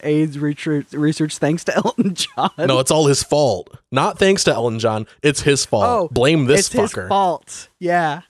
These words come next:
Speaker 2: Um,
Speaker 1: <laughs>
Speaker 2: I, by the way, that reminds me,
Speaker 1: Oh,
Speaker 2: I
Speaker 1: it's
Speaker 2: do have
Speaker 1: awful.
Speaker 2: a new sound drop. I don't know how often it will, like, come in handy, but I just could not pass up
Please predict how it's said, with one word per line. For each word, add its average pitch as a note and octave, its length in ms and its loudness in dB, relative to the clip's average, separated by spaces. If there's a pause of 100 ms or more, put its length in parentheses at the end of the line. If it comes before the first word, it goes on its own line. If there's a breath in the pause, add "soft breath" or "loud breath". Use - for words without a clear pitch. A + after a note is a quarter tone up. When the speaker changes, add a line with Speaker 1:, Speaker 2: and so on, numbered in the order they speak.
Speaker 2:
Um, A#2+ 420 0
Speaker 1:
<laughs> - 40 -2
Speaker 2:
I, D3+ 320 2
by D3 240 0
the D3 60 6
way, C3 80 4
that B2+ 140 2
reminds C3 440 0
me, F3 80 4
Speaker 1:
Oh, - 20 4
Speaker 2:
I F#3 120 2
Speaker 1:
it's E3+ 60 -4
Speaker 2:
do B2 200 2
have A#2+ 300 2
Speaker 1:
awful. D#3 120 2
Speaker 2:
a A#2 100 2
new G#2+ 280 -2
sound A2 400 -2
drop. A#2+ 380 -2 (120)
I A#2 160 -2 (120)
don't B2 260 0
know C3 260 2
how A#2+ 320 0
often C3 540 -2
it A#2 160 -2
will, A2 260 2
like, G#2 240 -2 (280 loud breath)
come A2 220 -2
in A2 100 -2
handy, G#2 520 -8 (340 loud breath)
but A#2+ 120 0
I B2 100 0
just A#2 400 -4
could A#2+ 160 -4
not G#2 300 -2
pass G2+ 340 -4
up G2+ 180 -4